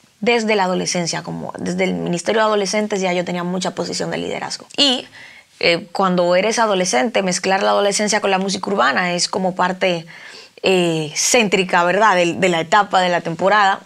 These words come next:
Así que yo comencé a darme cuenta de que cuando yo ponía música urbana en los servicios o cuando yo hacía algunas dinámicas con música urbana o cantaba algo o hacía cualquier tipo de cosa con eso, ah, yo llamaba la atención de los jóvenes a los que dirigía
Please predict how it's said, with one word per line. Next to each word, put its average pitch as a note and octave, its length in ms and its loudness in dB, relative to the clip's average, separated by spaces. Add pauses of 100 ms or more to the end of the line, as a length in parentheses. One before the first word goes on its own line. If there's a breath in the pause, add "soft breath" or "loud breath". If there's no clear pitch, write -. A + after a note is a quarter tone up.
Así F#3+ 200 -4
que A3 100 0
yo G#3 140 2
comencé G#3+ 360 0
a F#3+ 40 4
darme F#3+ 260 2
cuenta G3+ 320 0
de F#3 100 2
que F3+ 200 -4 (500 loud breath)
cuando G3 240 2
yo G3+ 180 2
ponía G#3 320 0
música G#3+ 300 -4
urbana A3+ 320 2
en G3 80 2
los F#3 120 -2
servicios G3+ 600 0
o F3+ 100 -2
cuando E3 280 -4
yo E3+ 180 0
hacía F#3+ 200 0
algunas G3 300 0
dinámicas F#3 640 0
con F3 140 -4
música F3+ 280 -4
urbana F#3+ 540 0
o D#3+ 120 -6
cantaba F#3 600 2
algo G3 280 2
o E3+ 100 -2
hacía F3+ 400 0 (400 loud breath)
cualquier F#3+ 320 2
tipo G3+ 240 0
de G3 80 2
cosa G3+ 220 0
con G3+ 140 -2
eso, A#3 360 -2
ah, F#3+ 200 4
yo F#3+ 120 0
llamaba G#3+ 320 4
la G#3+ 60 4
atención G3+ 380 0
de G#3 60 2
los F#3+ 140 -2
jóvenes G3+ 360 0
a G#3 60 2
los G3 160 -2
que G#3 100 0
dirigía G#3 520 0